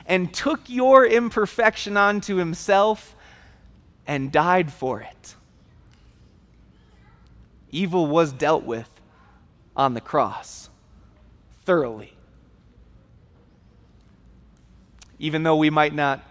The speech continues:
see that right now. We know it's true. Jesus tells us it's true in his word. And we heard in this parable that we will see it in the end. Evil will be thoroughly dealt with in the end as well.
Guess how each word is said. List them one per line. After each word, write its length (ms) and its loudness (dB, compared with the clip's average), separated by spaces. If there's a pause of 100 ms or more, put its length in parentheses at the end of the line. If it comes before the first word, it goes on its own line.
see 280 -10
that 380 -2
right 240 -4
now. 300 -10 (1000)
We 120 0
know 200 4
it's 140 -6
true. 300 -2 (920)
Jesus 340 -2
tells 300 2
us 200 0
it's 200 -8
true 340 -4
in 120 -2
his 200 -4
word. 400 0 (360)
And 120 2
we 100 4
heard 200 4
in 80 -2
this 140 0
parable 600 6 (200)
that 180 6
we 180 2
will 400 4
see 320 -6
it 60 -2
in 140 -2
the 180 0
end. 340 0 (540)
Evil 420 2
will 300 -2
be 180 0
thoroughly 560 4
dealt 320 6
with 260 0 (460)
in 160 2
the 200 0
end 300 2
as 140 -2
well. 420 2